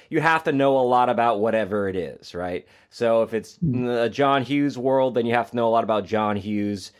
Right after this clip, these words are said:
Speaker 1: and his movies to be successful in these missions. So, Jay, if in the Oasis there was a glam rock world,
Speaker 2: <laughs>
Speaker 1: how successful do you think you would be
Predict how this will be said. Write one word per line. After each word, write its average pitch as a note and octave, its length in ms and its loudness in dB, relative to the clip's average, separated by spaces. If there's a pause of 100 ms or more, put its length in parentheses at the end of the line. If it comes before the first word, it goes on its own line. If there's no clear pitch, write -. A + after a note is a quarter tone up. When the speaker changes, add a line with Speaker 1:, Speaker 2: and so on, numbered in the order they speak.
(160)
Speaker 1:
and G2+ 120 -6
his G2+ 160 -6
movies E3+ 640 -2 (320)
to A2+ 440 -4 (200)
be B2+ 160 -2
successful G2 640 -4
in F#2+ 140 -6
these F2 200 -10
missions. - 460 -12 (320)
So, F#3+ 320 0 (880)
Jay, A2 360 -4 (600)
if G#3 300 4
in C4 200 4
the C4 140 4
Oasis E3+ 800 0 (120)
there C#3 220 2
was F3+ 320 0
a C#3 140 0
glam E3 920 0
rock C3 500 2
world, G#2+ 460 2
Speaker 2:
<laughs> - 320 0 (1080)
Speaker 1:
how G3 440 4
successful D3+ 880 2
do A2 180 -10
you C3 100 0
think C3+ 280 -4
you B2+ 120 -2
would A2 140 -2
be G#2 400 -4